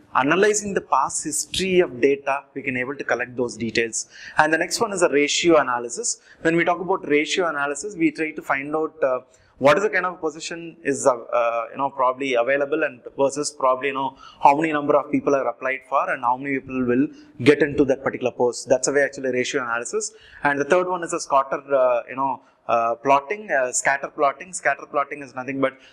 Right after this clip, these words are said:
we try to, you know, probably, uh, draw a graph. Through the graph, we try to, you know, find out that how many number of people we require over a years and period, and, uh, what is the kind of a post and what is the kind of, you know, uh, numbers are there. That's the way actually we try to look at it.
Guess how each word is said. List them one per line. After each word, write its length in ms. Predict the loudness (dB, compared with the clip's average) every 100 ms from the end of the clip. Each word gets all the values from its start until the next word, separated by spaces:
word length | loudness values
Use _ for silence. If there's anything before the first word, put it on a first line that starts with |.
| 2
we 140 | 4
try 180 | 6 4
to, 60 | 4
you 100 | 0
know, 100 | 0
probably, 540 | 2 2 2 -6 -8 _ _ -2
uh, 120 | -2
draw 420 | 4 8 8 6
a 20 |
graph. 420 | 2 4 2 0 -4
Through 220 | 2 4
the 80 | 2
graph, 320 | 2 0 0
we 100 | -8
try 180 | -2 -2
to, 100 | -2
you 60 | -4
know, 80 |
find 320 | -4 -4 -2 -2
out 200 | 0 -2
that 200 | -4 _ _ _
how 160 | 4 4
many 160 | 2
number 220 | -2 0 -2
of 180 | -2
people 240 | -10 -6 -2
we 160 | 0
require 400 | 0 -2 -2 -2
over 300 | -2 -2 0
a 40 | -2
years 360 | -2 0 0
and 180 | -4 -4
period, 440 | -2 4 4 6 4
and, 280 | 0 -4 -4
uh, 140 | -4 -8 -20 _
what 200 | 4 4
is 60 | 4
the 60 |
kind 160 | 0 0
of 80 | -6
a 80 |
post 400 | -4 -2 -2 -4
and 140 | -6 -2
what 140 | -4
is 60 | -4
the 60 |
kind 180 | -8 -8
of, 60 | -6 -6
you 80 |
know, 260 | -4 -4 -6 _ _ 0
uh, 260 | 2 2 0
numbers 460 | -2 4 4 6
are 160 | 4 2
there. 120 | -2
That's 200 | -6 -8
the 80 | -4
way 140 | -2
actually 240 | -4 -10 -6
we 160 | -4
try 160 | -4 -6
to 100 | -4
look 200 | -4 -4
at 100 | -6
it. 160 | -8